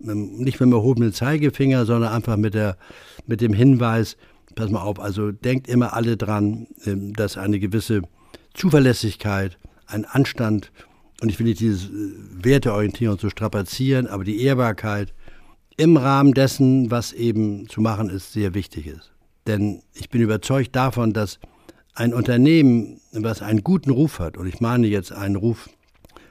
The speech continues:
bezogen auf die Umgangsform, das bezieht sich auf Mitarbeiter, das bezieht sich auf Umwelt, das bezieht sich auf die Stadt oder das Land,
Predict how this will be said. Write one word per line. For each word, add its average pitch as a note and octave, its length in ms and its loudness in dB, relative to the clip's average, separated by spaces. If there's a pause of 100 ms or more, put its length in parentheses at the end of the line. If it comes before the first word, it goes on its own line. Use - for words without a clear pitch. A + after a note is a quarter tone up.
bezogen A2+ 400 -2
auf G2 140 -6
die A2 140 -4
Umgangsform, F2 880 2 (100)
das - 140 -18 (160)
bezieht F#2 280 -10
sich G2+ 120 -8
auf E2 180 -10
Mitarbeiter, F#2+ 720 -2 (240)
das - 180 -12
bezieht - 240 -8
sich G#2+ 160 -10
auf - 240 -12
Umwelt, A#2+ 580 2 (300)
das F#2 200 -8
bezieht G2 360 -6
sich E2+ 300 -8
auf F2 280 -10 (220)
die F#2+ 380 -6
Stadt - 420 -2
oder F#2 220 -4
das E2 200 -8
Land, C#3+ 380 2